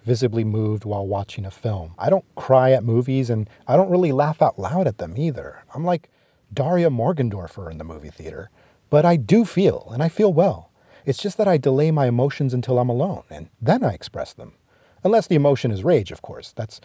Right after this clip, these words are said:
an emotion I'll gladly make public. And yet, when I first saw this film in a movie theater back in January twenty twenty, I found myself trembling during the sequence leading up to Franz's execution,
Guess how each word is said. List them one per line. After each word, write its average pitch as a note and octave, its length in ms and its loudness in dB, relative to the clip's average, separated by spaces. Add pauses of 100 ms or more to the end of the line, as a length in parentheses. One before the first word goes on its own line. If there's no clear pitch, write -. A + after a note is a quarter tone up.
(180)
an A2 60 -6
emotion A#2 360 2
I'll G#2+ 120 -2
gladly A2 360 -4
make F#2+ 200 -10
public. D3 400 -2 (280)
And D#3+ 160 2
yet, G3+ 200 4 (320)
when E3+ 100 2
I F#3 80 4
first B3 300 -4
saw G3 180 0
this F3+ 220 0
film C3+ 420 2
in C3 140 0
a C3 40 2
movie C#3+ 220 2
theater A2+ 320 0
back B2 300 2
in A#2+ 120 0
January D3+ 520 0
twenty C3 260 -2
twenty, F#2+ 460 -6 (360)
I C#3 120 -2
found D#3 260 -2
myself C3+ 420 -2
trembling B2 680 -2
during A#2 220 -2
the A#2+ 60 -2
sequence - 560 -4
leading C#3+ 280 2
up C3+ 100 2
to A#2+ 140 -6
Franz's B2 480 0
execution, - 640 -8